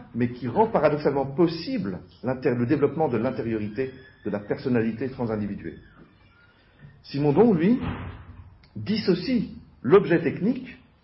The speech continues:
de l'artefact, en général. Il les dissocie. Mais il se sent obligé,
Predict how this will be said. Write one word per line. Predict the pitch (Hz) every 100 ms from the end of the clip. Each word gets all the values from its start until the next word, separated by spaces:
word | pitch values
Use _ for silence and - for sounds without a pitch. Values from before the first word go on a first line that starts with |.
| - _ -
de | -
l'artefact, | 127 175 175 147 104 - - - - - _ _ _ _ _ _ _ _ _ -
en | 113
général. | 120 113 78 80 - _ _ - -
Il |
les | 110
dissocie. | 117 - - -
Mais | 139
il | 151
se | 180
sent | 262
obligé, | 220 170 175 175 285